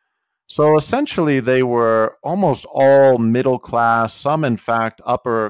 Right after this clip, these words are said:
class white kids with all the attendant privileges constellated around those designations. And they committed themselves to militant leftist politics in the name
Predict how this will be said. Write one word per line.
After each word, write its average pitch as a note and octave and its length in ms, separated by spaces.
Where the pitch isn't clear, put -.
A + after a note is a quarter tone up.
class G#2 560
white C#3+ 420
kids G2 720
with A2 320
all B2 260
the A2+ 160
attendant G#2+ 640
privileges G2+ 720
constellated G2+ 880
around G2 640
those G2 300
designations. F#2 1160
And D3 220
they D3 80
committed D#3+ 380
themselves C#3 540
to A#2+ 120
militant B2 640
leftist A2+ 640
politics A#2 760
in G#2+ 200
the G#2+ 60
name G#2+ 440